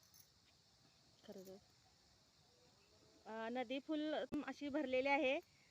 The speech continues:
आणि हा व्हिडिओ आम्ही जरा लांबून केलाय त्यामुळे तुम्हाला छोटी दिसत असेल. जवळ इथे र-, वाट नाही आहे चांगली खाली जाण्यासाठी.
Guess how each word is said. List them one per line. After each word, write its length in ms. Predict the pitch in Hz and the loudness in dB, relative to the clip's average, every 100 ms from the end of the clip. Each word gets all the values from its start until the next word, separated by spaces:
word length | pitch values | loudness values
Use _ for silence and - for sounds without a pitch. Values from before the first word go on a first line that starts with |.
| - - - | -20 -18 -8
आणि 420 | 208 226 247 254 | -6 -2 0 0
हा 300 | 233 254 269 | 0 2 2
व्हिडिओ 240 | 285 262 | 4 4
आम्ही 240 | 269 269 277 | 4 4 4
जरा 220 | 277 277 | 4 4
लांबून 380 | 294 269 247 269 | 4 4 2 2
केलाय 220 | 294 262 | 4 4
त्यामुळे 340 | 277 269 262 | 4 2 2
तुम्हाला 220 | 285 277 302 | 2 2 2
छोटी 220 | 330 330 254 | 2 0 0
दिसत 240 | 262 254 | 0 0
असेल. 360 | 285 262 254 254 | 0 2 2 4
जवळ 260 | 277 262 | 4 6
इथे 440 | 277 269 269 269 - | 4 4 4 2 -2
र-, 300 | 247 262 247 | -2 -2 0
वाट 220 | 254 269 | 4 4
नाही 180 | 320 311 | 4 4
आहे 100 | 277 | 4
चांगली 280 | 269 269 226 - | 4 0 0 -2
खाली 320 | 277 226 214 | 2 2 2
जाण्यासाठी. 600 | 208 247 214 226 208 269 | 4 2 2 0 -2 -2